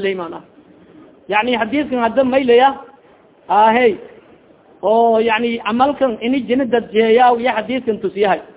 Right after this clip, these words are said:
Oo hadiis hadda saxaabiga may leeri? Hadii aan shantay salaadood gududo oo mafruulaadka ah. Ramadaankana aan soom. Wali xalaaleen xalaalsado.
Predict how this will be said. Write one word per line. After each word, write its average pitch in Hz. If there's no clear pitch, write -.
Oo 214
hadiis 220
hadda 247
saxaabiga 247
may 269
leeri? 269
Hadii 233
aan 269
shantay 262
salaadood 240
gududo 247
oo 247
mafruulaadka 214
ah. -
Ramadaankana 254
aan 247
soom. 247
Wali 247
xalaaleen 247
xalaalsado. 233